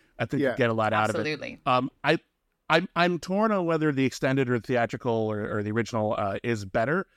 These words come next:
Speaker 1: Um, I think the extended cut is mostly really, really great, but I don't think the ending works
Speaker 3: Yeah.
Speaker 1: because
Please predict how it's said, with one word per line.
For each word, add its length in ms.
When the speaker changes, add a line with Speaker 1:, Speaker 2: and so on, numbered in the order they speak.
Speaker 1:
Um, 420
I 160
think 420
the 300
extended 300
cut 220
is 180
mostly 320
really, 240
really 240
great, 340
but 220
I 80
don't 240
think 160
the 100
ending 240
works 160
Speaker 3:
Yeah. 160
Speaker 1:
because 760